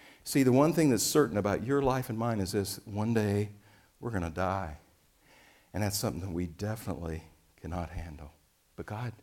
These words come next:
can. See, the main promise in the Bible is this: you will never find yourself in a situation that God can't handle. Not even death is gonna put you beyond the reach of his amazing grace. But the catch is this: in every one of those situations,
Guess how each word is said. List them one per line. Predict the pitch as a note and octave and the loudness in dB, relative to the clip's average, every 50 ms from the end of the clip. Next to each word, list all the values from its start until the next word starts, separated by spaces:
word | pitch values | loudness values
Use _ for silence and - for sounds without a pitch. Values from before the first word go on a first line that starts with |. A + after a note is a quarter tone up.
| _ _ _ _ | _ _ _ _
can. | - F2 D#2 D2+ D2+ - _ _ _ _ _ _ _ _ _ - - | -18 -16 -16 -16 -18 -18 _ _ _ _ _ _ _ _ _ -20 -8
See, | - - C#3 | 0 2 4
the | A#2+ A2+ | 6 6
main | A#2+ C3+ D#3 F3+ | 6 6 6 4
promise | F3 F3+ F3+ D#3+ D#3 D3 C3+ - | 4 2 2 2 2 2 0 0
in | A#2 | -2
the | A2 | -2
Bible | G2+ A2+ B2+ C3 B2+ G#2+ | 0 2 2 2 2 2
is | G2+ G#2 | 0 4
this: | B2 B2 G#2+ F#2+ - - | 4 4 4 4 2 -4
you | C3+ D#3+ E3+ | -2 -2 2
will | C#3+ B2+ A2 | 2 2 2
never | A2 A#2 C3 D3+ D#3+ E3 E3 | 2 2 0 0 0 -2 -4
find | D#3+ - - C3+ C3+ C3 C3+ | -4 -2 -2 0 0 2 2
yourself | C3 C3 B2+ - - G#2 G#2+ A2 A2 - - - - - - - - - | 0 0 -2 0 2 4 4 4 4 2 -6 -16 -18 -16 -16 -18 -12 -4
in | - G2 A2 | 0 2 2
a | G#2+ | 2
situation | - - B2+ B2+ - C3+ A#2+ C3 C3 C3 - - G2 G2 | 2 0 -2 -2 -2 0 0 0 0 0 -2 -4 -4 -2
that | F#2+ E2 - - - | -2 -4 -6 -6 -4
God | - A#2+ B2+ C#3 C#3 B2+ A2 F#2+ G2+ G#2 - - - | -2 -2 0 0 -2 -2 -4 -4 -6 -8 -10 -10 -8
can't | - C#3 C3 B2+ | -6 -6 -4 0
handle. | D3 D3 B2+ F2+ | 0 0 0 0
Not | - A#2 D3+ D#3+ E3+ | 0 -2 -2 -2 -2
even | E3+ D#3+ C3 A#2 F#2+ | -2 -2 -2 -2 -2
death | - C3+ C#3+ D#3 C#3 A#2+ A#2+ A#2+ - - - - - - | 0 0 2 2 2 2 0 -2 -8 -18 -20 -20 -16 -10
is | - G#2 G2+ | -8 -8 -6
gonna | - A#2+ A2+ G#2+ | -4 -4 -4 -4
put | - - D3+ D3 - | -2 -2 -4 -2 -2
you | C3+ | -4
beyond | A2+ A#2+ A2+ A2 A#2 A2+ | -2 0 0 0 0 -2
the | A2+ | -2
reach | G#2 A#2 C#3+ E3 D#3 D3+ D#3 - | -2 0 2 2 2 0 0 -4
of | B2 - | -10 -6
his | - C#3+ C#3 - D#3+ | -6 -6 -6 -6 -6
amazing | E3 E3+ D3+ C3+ C#3+ D3 - D#3+ C#3+ | 0 4 6 6 6 6 4 0 0
grace. | C3+ D#3+ E3 E3+ - - - - - - - - - | 2 2 2 2 2 -2 -4 -10 -18 -20 -20 -12 -4
But | - C3 | -2 2
the | - B2+ | 2 2
catch | - - F3+ G3+ G3+ - | 2 4 2 4 6 4
is | F3+ D3+ D3 | 4 4 6
this: | E3+ F3+ E3 B2+ - - | 6 6 6 6 4 0
in | - D3+ C3+ C3+ | 0 2 2 4
every | - D#3 E3+ G3+ G#3 B3 B3+ B3 | 4 6 6 6 8 6 6 8
one | A#3 A#3 A#3+ A#3+ | 8 8 10 12
of | A#3 | 12
those | A3+ G#3+ G#3 - | 12 12 12 10
situations, | - A3 - - G3+ G3 G3+ G3 F#3+ - E3+ D3 C3+ - | 6 6 6 8 8 10 10 10 8 6 4 4 4 2